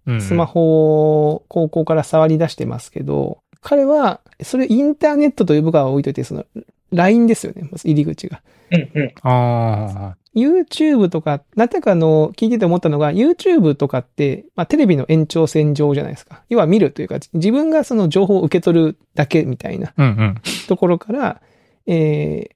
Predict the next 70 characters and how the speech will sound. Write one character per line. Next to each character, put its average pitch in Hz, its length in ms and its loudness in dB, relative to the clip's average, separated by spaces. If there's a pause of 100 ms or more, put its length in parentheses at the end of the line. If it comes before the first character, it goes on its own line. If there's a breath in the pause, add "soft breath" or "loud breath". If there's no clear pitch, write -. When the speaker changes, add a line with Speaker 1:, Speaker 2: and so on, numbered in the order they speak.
(140)
Speaker 2:
僕、 240 360 2
自 220 140 2
分 339 220 2
で 330 180 2
振 262 140 -2
り 262 80 0
返 254 160 2
る 135 80 2
と、 135 340 -2
僕 180 240 0
っ - 40 -4
て 277 180 -2
な 277 60 2
ん 240 40 2
か 147 80 0
そ 127 80 -2
の 131 120 -2
ホ 240 140 0
ー - 20 2
ム 269 160 2
ペ 285 100 0
ー 214 60 2
ジ 151 60 0
作 - 200 -8
り 151 60 -2
た 156 80 2
い 135 40 0
と - 100 -8
か、 - 220 -10 (1000)
Speaker 1:
う 127 60 0
ん。 101 200 -2
Speaker 2:
な 202 80 2
ん - 20 0
か、 151 140 0
な 214 120 2
ん - 20 4
か 196 60 2
そ - 120 -2
の 143 180 0 (260)
情 254 240 2
報 285 140 2
を 254 80 0
書 - 100 -6
き - 100 -18
た 220 160 2
い - 120 -2
み 135 140 -6
た 143 120 -4
い 147 80 -4
な、 208 280 -2 (260)
よ-、 180 180 0
欲 196 320 2
で 151 380 2 (160)
ホ 226 200 2
ー 240 40 4
ム 214 60 4
ペ 247 120 2
ー - 20 4
ジ 151 80 2
を 123 40 0
作 - 220 -6
る 170 100 0
と - 80 -6
こ 135 80 -6
ろ 127 60 -6
か - 60 -8
ら 123 60 -6
始 135 240 0
ま 131 100 0
っ 123 60 -6